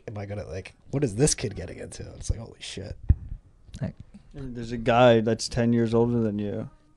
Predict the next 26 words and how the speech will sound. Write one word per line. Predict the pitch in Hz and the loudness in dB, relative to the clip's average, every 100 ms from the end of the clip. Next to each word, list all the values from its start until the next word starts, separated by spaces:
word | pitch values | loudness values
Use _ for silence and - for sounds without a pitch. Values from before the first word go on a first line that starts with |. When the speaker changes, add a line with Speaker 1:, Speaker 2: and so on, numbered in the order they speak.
| _ _ _ _ _ _ - | _ _ _ _ _ _ -4
Speaker 3:
That, | 113 | -2
that's, | 107 110 - - 90 | 0 0 -2 -12 -4
that | 123 110 | -2 -2
shit | - 113 | -4 -12
started | - 117 113 110 | -4 -2 0 -2
happening | 110 110 - 107 | -2 -4 -4 -6
to | 110 107 | -4 -4
him | 107 | -4
at | 104 104 | -6 -6
twenty. | 120 110 90 - - _ - - | -6 -4 -6 -10 -14 _ -20 -12
Speaker 1:
Right? | 95 98 - - - - - | -6 -6 -8 -14 -14 -14 -12
Speaker 3:
Yeah. | - 123 _ - _ _ | -14 -16 _ -20 _ _
Speaker 1:
Yeah. | - - - - _ _ _ _ _ _ _ _ _ _ - | -18 -18 -20 -20 _ _ _ _ _ _ _ _ _ _ -12
God, | - - - | -8 -8 -10
life, | - - - - | -8 -6 -6 -8
man. | - - - - - - - - - - _ _ _ _ - | -10 -10 -12 -18 -20 -20 -20 -14 -12 -12 _ _ _ _ -4
Do | 120 | -2
you | |
think | 120 139 | 2 2
this | 147 139 | 4 2
is | 143 127 | 2 6
a, | 123 123 120 120 120 - _ - _ _ _ _ _ - _ _ _ _ _ - _ _ _ _ _ _ _ _ _ _ - - | 8 8 6 4 2 -2 _ -20 _ _ _ _ _ -20 _ _ _ _ _ -20 _ _ _ _ _ _ _ _ _ _ -14 -2
a | |
moment | 123 117 120 117 | 2 4 2 2
where | 117 110 | 0 0
we, | 113 110 110 107 - | 0 -2 -2 -4 -8